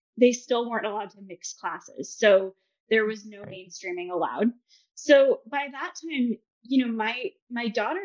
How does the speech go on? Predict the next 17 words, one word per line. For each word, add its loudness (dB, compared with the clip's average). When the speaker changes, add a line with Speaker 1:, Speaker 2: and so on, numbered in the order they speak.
Speaker 1:
had -4
gone -4
from -6
seven 0
years -2
old -2
to 2
nine -2
years -10
old, -14
not 4
interacting 0
with -14
any 0
typically 2
developing -6
kids 0